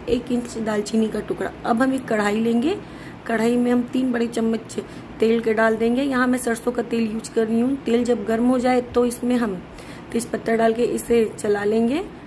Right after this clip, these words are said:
अब इसमें हम लौंग इलायची डाल देंगे, फिर इसमें हम जीरा डाल के इसे अच्छे से चला लेंगे। अब हम इसमें दालचीनी का टुकड़ा और प्याज डाल के इसे अच्छे से दो मिनट तक पका लेंगे। दो मिनट के बाद हम इसमें नमक स्वाद के अनुसार डाल देंगे,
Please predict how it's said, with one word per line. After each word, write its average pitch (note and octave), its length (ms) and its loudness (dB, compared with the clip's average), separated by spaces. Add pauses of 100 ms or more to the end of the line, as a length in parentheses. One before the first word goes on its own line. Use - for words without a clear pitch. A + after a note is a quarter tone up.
(120)
अब A#3+ 180 -2
इसमें B3 240 0
हम B3 160 4
लौंग A3 220 2
इलायची A3+ 300 0
डाल G#3+ 260 -2
देंगे, A#3 300 2 (1120)
फिर B3 140 2
इसमें B3 240 2
हम B3 120 4
जीरा A3 220 -2
डाल A3+ 160 0
के A#3+ 100 -4
इसे A#3 160 -4
अच्छे - 180 -8
से G#3 140 -10
चला G#3+ 240 -2
लेंगे। G#3+ 320 0
अब - 1000 -6
हम B3 120 6
इसमें A#3+ 220 -2
दालचीनी A3+ 460 0
का A#3+ 120 -2
टुकड़ा A3+ 340 0
और A3+ 160 2
प्याज A3+ 380 2
डाल A3 140 0
के A3 140 -4
इसे G#3+ 180 -4
अच्छे A3 280 -4
से A3+ 140 -4
दो A3 180 2
मिनट G#3+ 340 -2
तक - 80 -2 (260)
पका G#3 220 0
लेंगे। A3+ 360 2 (760)
दो A#3+ 120 6
मिनट A#3 300 2
के A#3 140 0
बाद A3 320 0
हम A3+ 120 2
इसमें A3 340 -2 (800)
नमक A3 360 0
स्वाद G#3+ 360 2
के B3 60 0
अनुसार A3+ 360 2
डाल G#3+ 260 0
देंगे, A#3+ 340 2